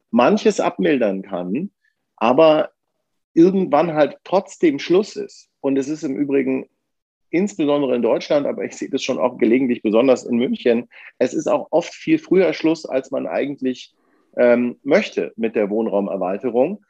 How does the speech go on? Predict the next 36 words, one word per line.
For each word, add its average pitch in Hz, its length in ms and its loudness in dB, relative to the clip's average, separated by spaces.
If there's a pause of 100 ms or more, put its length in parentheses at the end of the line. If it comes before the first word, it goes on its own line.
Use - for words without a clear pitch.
(240)
weil 120 500 0 (220)
zwar 123 240 -4
alle 185 200 -2
für 180 160 -2
bezahlbares 156 680 -6
Wohnen 160 480 -6
sind 123 420 -2
und 120 160 -2
alle 151 240 4
immer 147 220 4
für - 180 0
alle 151 180 6
bezahlbare 131 560 2
Wohnungen 131 440 2
wollen, 95 300 0 (300)
aber 107 300 2
wehe, 185 260 6
man 143 220 4
möchte 131 320 0
in 117 180 0
einem 101 140 -2
Viertel 156 380 -2
mal 117 240 2
irgendwo 120 360 -2
was 110 200 -2
nachverdichten - 800 -6
und 107 220 -2
sei 107 180 6
es - 140 -4
nur 120 100 -2
mal 123 160 2
ein 113 80 -2
Stockwerk 95 480 -4
oder - 220 -10
so, 113 260 -4 (380)
hat, - 180 -4